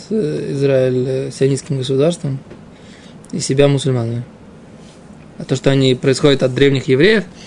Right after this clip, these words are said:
это ничего не значит. Так они говорят. Они считают себя истинными мусульманами.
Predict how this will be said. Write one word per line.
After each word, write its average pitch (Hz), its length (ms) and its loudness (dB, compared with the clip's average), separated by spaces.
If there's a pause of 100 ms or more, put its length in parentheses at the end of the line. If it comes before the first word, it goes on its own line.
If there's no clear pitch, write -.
(420)
это 156 180 -8
ничего 170 280 -2
не 151 60 0
значит. 139 320 -6 (1300)
Так 143 160 2
они 131 120 2
говорят. 120 220 0 (880)
Они 147 180 4
считают 139 360 2
себя 135 280 2 (1900)
истинными 180 680 4 (1000)
мусульманами. 135 500 0